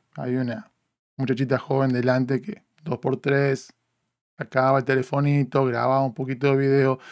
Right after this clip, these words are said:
porque también quieren sacarle jugo el punto de vista de las redes sociales, que no hay ningún problema que se saquen fotos y graben videos en los pasillos, adentro de un póster, un cartel,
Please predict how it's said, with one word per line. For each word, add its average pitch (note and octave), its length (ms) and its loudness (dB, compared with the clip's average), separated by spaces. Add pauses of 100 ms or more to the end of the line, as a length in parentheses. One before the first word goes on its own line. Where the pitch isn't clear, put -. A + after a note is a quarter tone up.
(260)
porque C#3 200 2
también D3 360 4
quieren C#3 540 0
sacarle C3+ 500 2
jugo D#3+ 300 4
el C#3 60 4
punto C#3+ 300 2
de C3+ 60 4
vista D#3+ 280 4
de C#3+ 80 6
las B2+ 140 4
redes D#3 240 2
sociales, C#3 580 2 (460)
que G#3 80 0
no B3 60 6
hay C4+ 40 8
ningún C4 200 8
problema A3+ 400 6
que - 80 -4
se C#3 80 0
saquen D3+ 340 0
fotos D#3+ 360 0
y C3+ 40 2
graben D3+ 300 2
videos D3 500 2 (240)
en C#3 160 -2
los A#2+ 100 -2
pasillos, E3+ 1000 4
adentro B2 420 -4
de A#2+ 80 -4
un A2 80 -8
póster, E3 680 4
un A#2+ 100 -4
cartel, F3+ 840 2